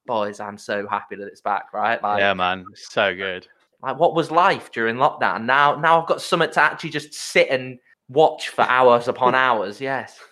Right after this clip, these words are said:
Speaker 2: But I mean, how, how are you during a normal season, mate? 'Cause the, the gap was about three weeks.
Speaker 1: Well,
Speaker 2: <laughs>
Speaker 1: see, mate, the thing is, normally during, during that gap, that's when the N F L starts. So I got a little bit, and then I
Speaker 2: Oh,
Speaker 1: got some
Speaker 2: okay.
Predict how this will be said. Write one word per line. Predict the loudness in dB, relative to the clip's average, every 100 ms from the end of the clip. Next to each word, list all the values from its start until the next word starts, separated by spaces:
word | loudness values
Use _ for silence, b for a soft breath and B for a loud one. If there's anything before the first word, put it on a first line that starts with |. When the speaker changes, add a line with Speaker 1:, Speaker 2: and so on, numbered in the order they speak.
| 2
Speaker 2:
But | 4
I | 6
mean, | 6
how, | 6 6 6 4
how | 6 6
are | 6
you | 2
during | 2 2 2
a |
normal | 0 0 -2
season, | -6 -8 -8 -8 -8
mate? | -6 -8 -6
'Cause | -6
the, | -2 -2
the | -2 -2
gap | 2 0 2
was | 4
about | 4 4 2
three | 4 6
weeks. | 6 4 0 -12 -20 _ -4
Speaker 1:
Well, | 0 2 4 4
Speaker 2:
<laughs> | 2 -2 -14
Speaker 1:
see, | -14 0
mate, | 2 2
the |
thing | 0 0 2
is, | 0 2
normally | 4 4 4 0 -4 -8
during, | -2 2 2 0 -6 -6
during | 0 0 2
that | 0 -2
gap, | -2 -2 0
that's | 0 0 0
when | -2
the | 0
N | 0
F | 0 -2
L | -2
starts. | -2 -8 -4 0 0 -2 -2
So |
I | 0 2
got | 2
a |
little | 4 4 2
bit, | 0 0
and | 0 0
then | 2
I |
Speaker 2:
Oh, | 2 0
Speaker 1:
got | 0
some |
Speaker 2:
okay. | -4